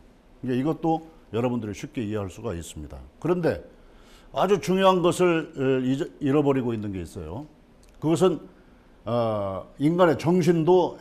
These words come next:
해부학적인 구조를 갖고 있다, 이거예요. 정신 하면은 이게 뭐냐? 근데 우리가 굉장히 중요하게 생각해야 되는 것은 우리의 정신도 우리의 몸과 같이 해부학적인 구조를 가지고 있다.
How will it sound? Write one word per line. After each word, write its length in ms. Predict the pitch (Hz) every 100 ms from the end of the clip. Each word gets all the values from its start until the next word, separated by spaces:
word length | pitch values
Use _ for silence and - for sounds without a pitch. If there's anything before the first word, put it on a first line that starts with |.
| -
해부학적인 640 | 175 175 156 - 127 117
구조를 360 | 98 113 110 98
갖고 260 | 101 92 95
있다, 180 | 80 80
이거예요. 280 | 82 78 67 - - _ _ - - - -
정신 500 | - 160 180 165 143
하면은 520 | 120 160 151 147 113 - -
이게 200 | 131 139
뭐냐? 440 | 107 131 151 107 80 - - - _ _ _ - - -
근데 400 | 151 170 190 - - - - -
우리가 540 | 110 139 165 175 151 -
굉장히 420 | 143 175 196 190
중요하게 480 | - 160 170 165 151
생각해야 480 | 143 147 127 131 120
되는 220 | 120 110
것은 360 | 104 - 143 80 - -
우리의 340 | 113 139 151 -
정신도 600 | 127 131 131 120 147 117
우리의 320 | 110 143 143
몸과 360 | 101 131 139 135
같이 640 | 107 - - 82 147 170 - - - - -
해부학적인 800 | 165 170 170 165 - 131 127 101
구조를 400 | 104 101 104 92
가지고 300 | 90 82 80
있다. 320 | 78 71